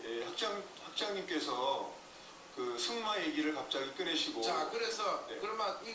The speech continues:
Speaker 1: 그러니까 결론적으로
Speaker 2: 네.
Speaker 1: 학장님이, 김경수 학장이 얘기해서 그렇게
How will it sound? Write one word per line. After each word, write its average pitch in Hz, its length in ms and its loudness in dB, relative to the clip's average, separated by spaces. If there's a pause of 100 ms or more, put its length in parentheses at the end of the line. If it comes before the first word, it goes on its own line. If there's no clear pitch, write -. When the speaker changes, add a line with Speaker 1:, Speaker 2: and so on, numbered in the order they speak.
(160)
Speaker 1:
그러니까 190 260 -4
결론적으로 175 960 2
Speaker 2:
네. 120 60 -2
Speaker 1:
학장님이, 233 560 -2
김경수 220 360 0
학장이 214 360 0
얘기해서 247 840 2 (100)
그렇게 - 220 -4